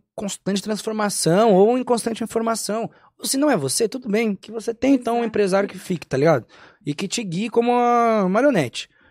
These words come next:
Speaker 1: Mas se não tem alguém antenado, se não tem
Speaker 2: Uhum.
Speaker 1: alguém entendendo disso, assim, fazendo, "Ó, você precisa mexer, você precisa mudar, ou não vai pra lugar nenhum", não vai. E é isso, e tem muitas pessoas que ficam na ilusão de que sabe, na ilusão de que é assim, que é só pegar, gravar uma música boa que você tá virando aí o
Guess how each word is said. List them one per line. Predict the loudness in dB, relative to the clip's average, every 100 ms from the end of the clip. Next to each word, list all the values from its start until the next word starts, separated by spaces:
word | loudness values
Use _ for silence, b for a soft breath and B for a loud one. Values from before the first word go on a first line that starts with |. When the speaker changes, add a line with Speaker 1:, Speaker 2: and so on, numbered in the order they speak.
| b
Speaker 1:
Mas | -10 -8
se | -8
não | -8
tem | -6
alguém | -6 -4 -4 -6 -8 -4
antenado, | 0 2 2 0
se | -2
não | -6 -6
tem | -4
Speaker 2:
Uhum. |
Speaker 1:
alguém | -2 -2 -6 b b b
entendendo | -6 -4 -2 -2 -4
disso, | -4 -6 -6
assim, | -6 -6 -6
fazendo, | -4 -4
"Ó, | -4
você |
precisa | -6 -4
mexer, | -2 -2 -4 -6
você | -8
precisa | -10
mudar, | -10 -6 -2 -2 -2 b b b
ou | -2
não | -2
vai | 0
pra | 0
lugar | 0
nenhum", | 2 0
não | -2 -2
vai. | -2 -4 -6 -12 -6
E | -2
é |
isso, | -2 -4
e |
tem | -8
muitas | -8 -8
pessoas | -8 -8 -8
que |
ficam | -8
na | -6
ilusão | -6 -6 -6 -8
de | -8
que | -10
sabe, | -6 -2 -2 -4
na | -8
ilusão | -10 -10 -12
de | -8
que | -8
é |
assim, | -8 -8 -10 -12 B B B
que | -6
é |
só | -2 2 2
pegar, | 0 2 4 4
gravar | 2 0 0
uma | 0 -2
música | -4 -4 -6
boa | -6 -10 -2 2 2 0
que | -4
você | -6 -6
tá | -6 -4 -2
virando | -2 -2
aí | -2 0
o | -2 -4